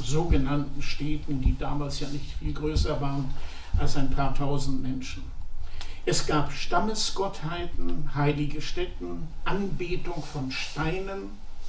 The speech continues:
Es gab auch einen verklärenden Sternenkult, aber keine Astronomie. Und der Zweck sakraler Handlungen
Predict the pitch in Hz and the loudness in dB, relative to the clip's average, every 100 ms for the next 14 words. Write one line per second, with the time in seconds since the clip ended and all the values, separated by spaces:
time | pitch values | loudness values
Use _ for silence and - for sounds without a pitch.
0 | - - - 147 - 151 151 170 165 156 | -2 0 0 0 2 2 2 0 -2 0
1 | 151 151 - 147 - - 151 180 180 151 | 0 0 0 0 0 2 2 2 2 2
2 | 143 143 - - 147 139 127 - 85 - | 2 2 2 2 0 -2 -2 -2 -4 -4
3 | - 87 - - - - - - - - | -2 0 -2 -2 -4 -4 -6 -8 -10 -10
4 | - 151 143 151 143 143 143 - - 147 | -2 0 0 0 0 0 -2 -4 -6 -4
5 | 131 143 147 - - - - - - - | -2 -2 -2 -4 -8 -10 -12 -10 -8 -8
6 | - - - - 160 165 151 - 160 196 | -10 -12 -10 -4 0 2 2 0 0 0
7 | - - - - - 117 147 - - 180 | -2 -4 -4 -4 -4 -2 -4 -4 -8 -2
8 | 196 196 - 156 190 160 135 135 147 139 | -2 -2 -4 -4 -4 -4 -2 -2 0 0